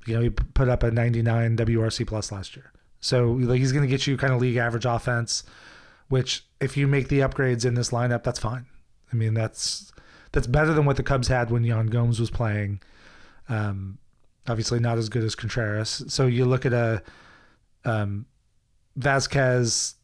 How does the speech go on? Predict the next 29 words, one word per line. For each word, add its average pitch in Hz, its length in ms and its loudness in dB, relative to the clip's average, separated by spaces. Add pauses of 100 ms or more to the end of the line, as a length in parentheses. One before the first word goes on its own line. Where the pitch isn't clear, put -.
(280)
Gomes, 131 800 0 (540)
you 123 120 -2
know, 113 220 -2 (540)
deal 127 240 2
at 113 120 -4
catcher 131 340 0
where 113 100 2
you, 113 160 0
you've 117 240 -2
got 123 200 -2
those 117 200 0
two. 123 440 2 (500)
It's 147 180 0
not 160 160 2
gonna 156 120 2
be 143 120 2
an 131 80 2
offensive 120 540 0
plus - 380 -2
position, 120 640 -2 (680)
but 135 120 2
that's 151 200 2
okay. 147 220 2
You're 120 140 0
bringing 123 260 2
those 123 200 2
guys 117 280 0
in 127 360 0
for 117 540 0